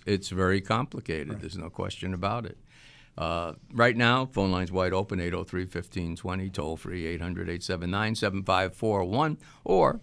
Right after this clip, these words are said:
Speaker 1: if, if for some reason you don't wanna call us, you can go to the chat box at our website, saperston dot com, S A P E R S T O N dot com,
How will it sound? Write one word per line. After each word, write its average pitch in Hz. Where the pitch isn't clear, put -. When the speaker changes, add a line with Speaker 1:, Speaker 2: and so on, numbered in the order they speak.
Speaker 1:
if, -
if 82
for -
some 87
reason 87
you 85
don't 95
wanna 98
call 87
us, 127
you -
can 82
go 90
to 90
the 95
chat 107
box -
at 85
our 80
website, 98
saperston 92
dot 80
com, 107
S 90
A 80
P 90
E 82
R 80
S -
T -
O 82
N 80
dot 73
com, 120